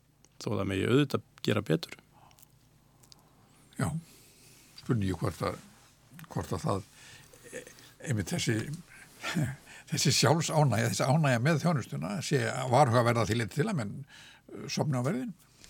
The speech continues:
Speaker 2: Kannski <clears throat> felst einhver að hætta í því. En, en þá, og, og það náttúrulega leiðir hugan að þessu, þessa,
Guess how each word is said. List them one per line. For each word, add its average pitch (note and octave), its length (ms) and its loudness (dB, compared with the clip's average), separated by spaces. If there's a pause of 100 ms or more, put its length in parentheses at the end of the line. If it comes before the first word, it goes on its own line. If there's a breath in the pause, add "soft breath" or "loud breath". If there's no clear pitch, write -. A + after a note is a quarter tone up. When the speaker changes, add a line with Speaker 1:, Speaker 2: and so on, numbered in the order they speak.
(600 loud breath)
Speaker 2:
Kannski - 280 -10 (360)
<clears throat> G#2+ 340 4
felst A2 260 2
einhver G2+ 180 2
að G2 80 2
hætta G#2+ 220 0
í G#2+ 60 0
því. D#3+ 100 0 (1300 loud breath)
En, A2+ 240 0
en B2+ 160 2
þá, A#2+ 80 6
og, B2 320 2
og C3+ 160 2
það B2+ 160 6
náttúrulega B2+ 240 4
leiðir D3 340 6
hugan E3 320 4
að D#3+ 140 2
þessu, D3+ 300 2 (600 loud breath)
þessa, C3+ 360 2